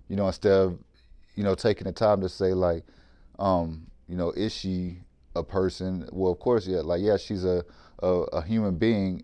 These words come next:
and I don't, I shouldn't be just looking at her as, like, a piece of meat, you know?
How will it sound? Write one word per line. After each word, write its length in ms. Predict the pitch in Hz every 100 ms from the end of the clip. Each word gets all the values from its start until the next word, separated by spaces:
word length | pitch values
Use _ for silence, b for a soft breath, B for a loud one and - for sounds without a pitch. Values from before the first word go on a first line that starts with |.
| -
and 200 | 90 -
I 100 | 85
don't, 300 | 101 98 76 -
I 80 | 92
shouldn't 320 | - 104 95
be 80 | 95
just 220 | 92 87
looking 240 | 101 98
at 120 | 98
her 140 | 87 92
as, 140 | 85
like, 260 | 90 82 80 b b b
a 100 | 87
piece 260 | - 98 82
of 80 | 76
meat, 300 | 85 82 - - -
you 120 | 87
know? 240 | 95 92